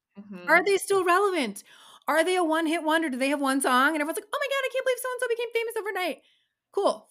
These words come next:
Speaker 2: Three months later, people have forgotten about them, right? 'Cause they've been replaced by a new one-hit wonder. But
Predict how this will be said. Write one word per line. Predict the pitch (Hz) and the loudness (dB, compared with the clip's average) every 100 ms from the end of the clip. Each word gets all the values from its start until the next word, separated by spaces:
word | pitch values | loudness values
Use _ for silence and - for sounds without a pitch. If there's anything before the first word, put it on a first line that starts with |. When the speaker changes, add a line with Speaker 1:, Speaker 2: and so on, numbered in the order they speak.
| - | -6
Speaker 2:
Three | 254 277 | -2 0
months | 285 285 | 0 -2
later, | 277 254 302 381 370 _ _ - | -2 0 0 -2 -6 _ _ -8
people | 302 277 | -4 -4
have | 226 | -4
forgotten | 208 247 330 | 0 2 4
about | 240 196 | 2 0
them, | 185 196 247 220 | 0 -2 -4 -4
right? | 208 | -6
'Cause | 208 | -4
they've | 208 | -4
been | 208 202 | -4 -4
replaced | 202 220 214 208 | -6 -4 -4 -4
by | |
a | 190 | -4
new | 208 285 381 | -2 0 2
one-hit | 269 220 220 | 0 -2 -4
wonder. | 208 190 185 196 - - _ _ | -6 -4 -4 -8 -14 -20 _ _
But | 320 359 269 | 4 4 4